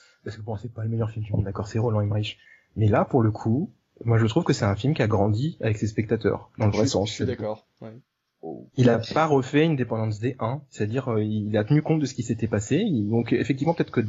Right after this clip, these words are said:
Speaker 1: certaines personnes qui n'ont pas vu le premier pouvaient être perdues, c'est possible. Mais au moins, voilà, il, il parlait d'un monde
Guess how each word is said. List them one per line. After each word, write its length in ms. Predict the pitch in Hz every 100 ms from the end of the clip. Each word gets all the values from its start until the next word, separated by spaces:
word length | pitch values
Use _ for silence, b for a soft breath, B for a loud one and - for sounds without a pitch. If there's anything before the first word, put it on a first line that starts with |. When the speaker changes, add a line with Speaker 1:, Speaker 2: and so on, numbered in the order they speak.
| 107 -
Speaker 1:
certaines 260 | 131 139
personnes 240 | 131 143 156
qui 60 |
n'ont 60 | 113
pas 100 | 120
vu 80 | 127
le 40 |
premier 200 | - 156
pouvaient 200 | 151 110
être 120 | 104
perdues, 300 | 135 123 160
c'est 140 | - -
possible. 340 | 131 131 190 B B B B
Mais 240 | 117 120 120
au 120 | 120
moins, 160 | 123 185
voilà, 200 | 160 233
il, 140 | 160 - 110 -
il 100 | 113
parlait 200 | 120 139
d'un 140 | 147 110
monde 300 | 117 202